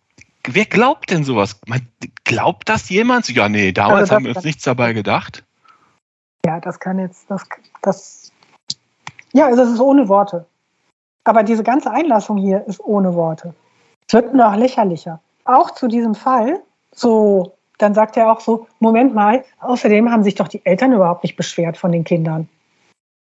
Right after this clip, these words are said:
Speaker 2: bei der Kirche. Wieso haben die sich denn nicht mal beschwert?“ Wir haben schon öfter gehört, auch in dem Spiegel-Artikel, äh, der ja erschienen ist im Dezember, steht ja auch drin,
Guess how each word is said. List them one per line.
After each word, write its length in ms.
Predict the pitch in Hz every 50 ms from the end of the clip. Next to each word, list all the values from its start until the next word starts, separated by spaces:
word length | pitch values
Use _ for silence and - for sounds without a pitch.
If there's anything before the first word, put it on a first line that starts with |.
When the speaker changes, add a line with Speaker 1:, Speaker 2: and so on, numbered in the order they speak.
| _ _ _ _ _
Speaker 2:
bei 100 | 208 190
der 120 | 185 180
Kirche. 520 | 180 - 196 175 170 165 - 175 165 165 165 _
Wieso 240 | _ 226 208 226 185
haben 140 | 190 202 202
die 100 | 214 202
sich 180 | 190 202 180 -
denn 200 | 196 185 180 180
nicht 180 | 180 - -
mal 120 | 190 180 175
beschwert?“ 480 | 170 156 - - 185 208 277 294 - -
Wir 120 | 220 202
haben 260 | 202 208 214 214 202 - - - - - - - - - - _
schon 220 | - - - 214 226
öfter 340 | - 269 302 302 - 294 254
gehört, 400 | 254 240 240 247 240 240 240 - - - - - - - - - - - - - - - - - -
auch 220 | - 214 226 226 -
in 140 | - 202
dem 140 | 196 196 190
Spiegel-Artikel, 1600 | - - - 311 294 285 254 220 214 220 220 - 247 240 - 226 220 214 214 208 208 208 202 208 208 208 208 202 196 202 202 208 202
äh, 80 | - _ _ _ _ _ _ -
der 120 | 208 202
ja 140 | 196 196 196
erschienen 460 | 190 185 196 196 - - 202 190 190
ist 200 | 190 190 185 -
im 120 | 202 190 185
Dezember, 460 | 185 180 185 - 196 190 185 190 185
steht 240 | 180 - 196 180 -
ja 160 | 190 202 -
auch 160 | 254 262 233
drin, 440 | - - 214 220 220 220 220 214